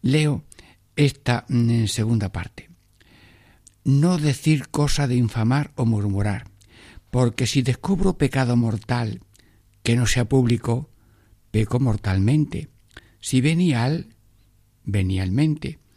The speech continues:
Y si defecto, muestro defecto propio. Y si siendo la intención sana, de dos maneras se puede hablar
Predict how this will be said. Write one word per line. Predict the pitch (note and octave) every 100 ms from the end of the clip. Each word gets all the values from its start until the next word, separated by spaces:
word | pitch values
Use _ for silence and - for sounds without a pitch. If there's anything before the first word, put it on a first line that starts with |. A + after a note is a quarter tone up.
| - -
Y | -
si | A#2+ D3
defecto, | E3 D#3+ E3 - C#3+ D3 - - -
muestro | - C3 C#3+ - C3 -
defecto | B2+ G#2+ A2+ A#2+
propio. | - F3 - D#3 _ _ _ _ _ - _ _ - - _
Y | D3+
si | C#3+ C#3+
siendo | - G3+ A3+ G#3 F#3+ - _ _ _ _ -
la | -
intención | C#3+ C3 A2+ D3+ D#3+ -
sana, | - D#3+ D#3+ B2 D#3 _ _ _ _ _ _ -
de | - A#2
dos | A2 B2
maneras | C3 D3+ E3+ D#3 D3 D#3+ - - _ _ _ _ _ - -
se | - G#2+
puede | G2+ A#2+ A#2+
hablar | C#3+ C#3+ C3+ C3+ D3 F3+